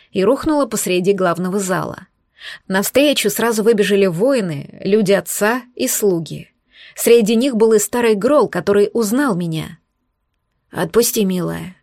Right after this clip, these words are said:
ему нужна помощь лекарей», прохрипел он. «Это не смертельное заклятие, но дорога каждая минута».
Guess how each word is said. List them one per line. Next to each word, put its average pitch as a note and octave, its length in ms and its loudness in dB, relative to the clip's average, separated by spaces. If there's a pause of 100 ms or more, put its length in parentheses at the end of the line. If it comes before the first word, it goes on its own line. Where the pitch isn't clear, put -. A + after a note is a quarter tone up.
ему A3+ 240 0
нужна G#3 300 -2
помощь G3+ 380 -2
лекарей», F#3+ 600 -4 (380)
прохрипел G3+ 640 2
он. F#3 320 0 (640)
«Это G3 380 0
не G#3+ 120 2
смертельное A#3+ 560 0
заклятие, E3+ 680 -6 (300)
но G3 160 -2
дорога G3 400 2
каждая G3 360 2
минута». F#3+ 540 -4